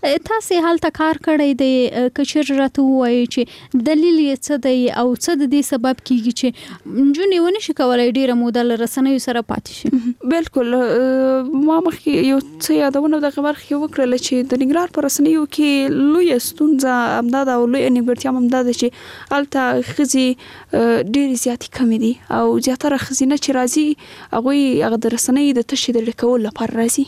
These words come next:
Speaker 2: مثلاً، اه، ډېر، اه، خبره په دې نه کېږي چې یوه ښځینه په یوه رسنۍ کې څومره وړتیا لري. یوه ښځینه په یوه رسنۍ کې د دې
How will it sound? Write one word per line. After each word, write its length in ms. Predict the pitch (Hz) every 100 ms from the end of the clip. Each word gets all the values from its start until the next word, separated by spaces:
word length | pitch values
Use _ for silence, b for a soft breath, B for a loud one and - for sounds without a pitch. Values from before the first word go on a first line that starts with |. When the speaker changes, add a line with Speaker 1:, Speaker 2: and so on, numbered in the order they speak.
| -
Speaker 2:
مثلاً، 280 | 285 285 302
اه، 720 | 294 - - - - 233 240 240
ډېر، 260 | 226 330 302
اه، 720 | 277 269 262 262 247 - -
خبره 300 | - 285 339
په 100 | 311
دې 120 | 339 381
نه 40 |
کېږي 260 | 359 294 277
چې 80 | -
یوه 360 | 254 247 247 247
ښځینه 400 | 277 269 330 330
په 140 | 302
یوه 160 | 262 254
رسنۍ 280 | 254 294 320
کې 80 | 294
څومره 200 | 339 320
وړتیا 320 | 233 226 247
لري. 280 | 220 214 220 B B B B
یوه 160 | 247 247
ښځینه 380 | 285 254 294 320
په 120 | 294
یوه 140 | 269
رسنۍ 340 | 254 - 285 330 -
کې 100 | 302
د 80 | 262
دې 180 | 254